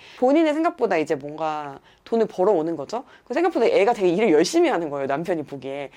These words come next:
그러니까 기특했겠죠. 그때 내가 뭐 펑펑 쓰기를 하나.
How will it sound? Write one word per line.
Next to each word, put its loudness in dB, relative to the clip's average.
그러니까 -8
기특했겠죠. -6
그때 0
내가 4
뭐 0
펑펑 0
쓰기를 0
하나. -8